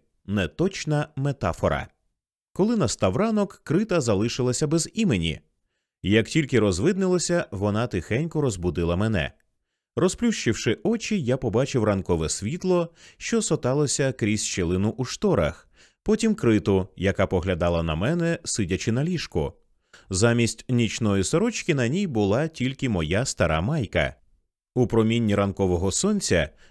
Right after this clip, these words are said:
ледь-ледь відсвічувало її волосся на лобку. "Окада-сан, я вже без імені", сказала вона.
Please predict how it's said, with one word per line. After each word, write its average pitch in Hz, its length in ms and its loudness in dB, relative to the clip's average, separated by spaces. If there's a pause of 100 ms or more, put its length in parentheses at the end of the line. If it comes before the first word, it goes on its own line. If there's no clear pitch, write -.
ледь-ледь 120 680 2
відсвічувало 151 840 0
її 98 340 -2
волосся 95 520 0
на 101 100 0
лобку. 104 520 -2 (720)
"Окада-сан, 90 880 0 (220)
я 143 260 0
вже 160 300 2
без 185 320 0
імені", 120 520 0 (100)
сказала 87 480 0
вона. 101 380 0